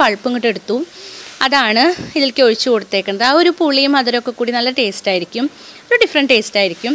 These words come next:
അതുകൊണ്ടാണ്. അത് വളരെ ഓപ്ഷണലാണ് കേട്ടോ. ഇതൊരു, ഏഹ്, കാൽ cup cabbage അരിഞ്ഞതാണ്. അത് ഞാൻ വേവിക്കൊന്നും ചെയ്തില്ല, പച്ചക്ക് തന്നെയാണ് ഇടുന്നത്. അത് ഞാൻ ചെറിയ കഷ്ണങ്ങളാക്കി അതിൻ്റെ leaf ഇങ്ങനെ എടുത്തിട്ട് കഷ്ണങ്ങളാക്കി എടുത്തു. എന്നിട്ട് അതും നമ്മളിതിലേക്ക്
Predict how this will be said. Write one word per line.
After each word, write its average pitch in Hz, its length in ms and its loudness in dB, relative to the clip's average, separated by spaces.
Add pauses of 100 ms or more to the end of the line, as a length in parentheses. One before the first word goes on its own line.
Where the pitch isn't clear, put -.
(180)
അതുകൊണ്ടാണ്. 220 520 0 (120)
അത് 202 160 -4
വളരെ 285 260 2
ഓപ്ഷണലാണ് 220 600 -2
കേട്ടോ. 175 200 -4 (580)
ഇതൊരു, 359 360 4 (380)
ഏഹ്, 233 180 0 (140)
കാൽ 311 220 6 (120)
cup 254 260 0 (140)
cabbage 226 580 2
അരിഞ്ഞതാണ്. 190 580 -2 (440)
അത് 294 140 0
ഞാൻ 392 140 4
വേവിക്കൊന്നും 254 580 2
ചെയ്തില്ല, 208 300 0 (120)
പച്ചക്ക് 254 360 -4
തന്നെയാണ് 226 320 -2
ഇടുന്നത്. 185 340 -6 (520)
അത് 339 80 2 (100)
ഞാൻ 359 240 4
ചെറിയ 294 240 4
കഷ്ണങ്ങളാക്കി 240 720 -2 (420)
അതിൻ്റെ 311 300 4
leaf 285 280 2
ഇങ്ങനെ 285 200 2
എടുത്തിട്ട് 247 340 -2
കഷ്ണങ്ങളാക്കി 247 720 0
എടുത്തു. 226 240 -4 (880)
എന്നിട്ട് 330 280 2
അതും 285 200 2
നമ്മളിതിലേക്ക് 220 540 0